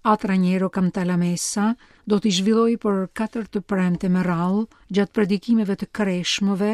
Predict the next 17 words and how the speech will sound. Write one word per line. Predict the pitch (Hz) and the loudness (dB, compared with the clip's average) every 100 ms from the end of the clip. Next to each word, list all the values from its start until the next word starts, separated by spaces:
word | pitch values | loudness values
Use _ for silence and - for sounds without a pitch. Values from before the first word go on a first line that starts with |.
| 233 | -4
në | _ 208 208 | _ -2 0
praninë | 208 214 220 214 | 2 2 2 0
e | - | -2
papës | 190 185 - | -4 -4 -6
së | - | -8
kurjes | - 214 202 175 180 - 190 | -4 0 0 0 -2 -4 -2
romake, | 202 214 180 147 165 - - - - | 2 2 0 -4 -8 -8 -12 -10 0
mbledhur | 196 202 180 151 | 2 4 0 -4
sot | - 214 220 | -4 -4 -4
në | 196 | -4
kapelen | 190 190 170 170 | -4 -2 0 0
e | 170 | 2
nënës | 180 208 196 - | 2 2 0 -2
së | 175 - | -4 -2
shëlbuesit | 208 185 185 175 - 202 | -2 -2 -2 -2 -2 -4
Pallatit | - 190 175 175 185 | -2 -2 -2 -4 -6
Apostolik. | 185 196 - 208 165 - - | -6 -6 -4 -4 -6 -10 -16